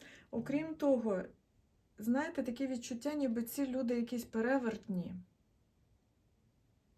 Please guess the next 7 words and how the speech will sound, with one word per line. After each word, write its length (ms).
М, 520
Київська 460
область, 520
вона 160
межує 760
з 180
іншими. 800